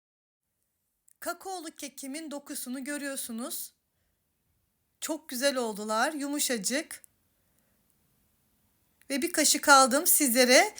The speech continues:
e, nasıl güzel piştiğini gösteriyorum.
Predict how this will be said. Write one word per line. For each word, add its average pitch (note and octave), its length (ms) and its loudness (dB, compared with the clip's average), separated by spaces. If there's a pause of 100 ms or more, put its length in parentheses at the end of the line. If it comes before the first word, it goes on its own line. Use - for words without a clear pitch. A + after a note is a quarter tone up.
(340)
e, A3+ 300 2
nasıl D#4 240 6
güzel B3+ 380 10
piştiğini A#3+ 420 6
gösteriyorum. D4 880 6